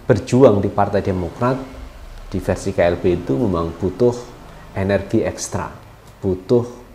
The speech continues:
berjuang keras untuk mengembalikan posisi Partai Demokrat seperti dulu. Ini menurut Pak Rahmat. Jadi sepertinya saya melihat Partai Demokrat versi K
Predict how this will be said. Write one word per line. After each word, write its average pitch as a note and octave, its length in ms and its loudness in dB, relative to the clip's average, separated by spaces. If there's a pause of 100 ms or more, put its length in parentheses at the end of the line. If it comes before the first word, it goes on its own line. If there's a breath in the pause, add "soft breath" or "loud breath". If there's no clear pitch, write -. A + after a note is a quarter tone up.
(540)
berjuang B2+ 560 6
keras - 560 -8 (160)
untuk G2+ 320 -2
mengembalikan F2+ 800 -4
posisi F2 400 -4
Partai F2 320 -6
Demokrat F2 480 -4
seperti E2+ 400 -8
dulu. D#2 320 -8 (560 loud breath)
Ini G2 240 -2
menurut F2+ 240 -4
Pak - 160 -4
Rahmat. D#2+ 340 -8 (920 loud breath)
Jadi A2+ 560 2
sepertinya G#2 560 -2
saya A2 160 -2
melihat F2+ 400 -4
Partai F#2 240 0
Demokrat F2 420 -2
versi - 320 -2
K F2+ 80 -4